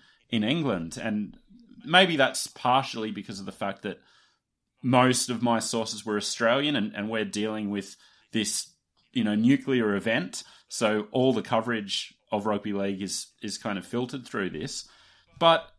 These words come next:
what Andy and I kind of posited as something of a nadir of English rugby league, it, it's actually th-,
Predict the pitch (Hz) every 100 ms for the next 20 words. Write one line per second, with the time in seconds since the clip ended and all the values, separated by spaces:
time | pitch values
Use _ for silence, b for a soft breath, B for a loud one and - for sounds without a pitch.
0 | _ _ _ _ _ _ 135 214 - -
1 | _ _ _ - - 120 170 160 120 107
2 | - 110 - 117 117 107 98 90 110 101
3 | 95 - 110 113 104 95 98 98 90 113
4 | 147 98 98 - _ _ - 110 104 104
5 | - 104 95 95 92 107 120 117 117 117
6 | 123 131 135 131 117 101 - _ -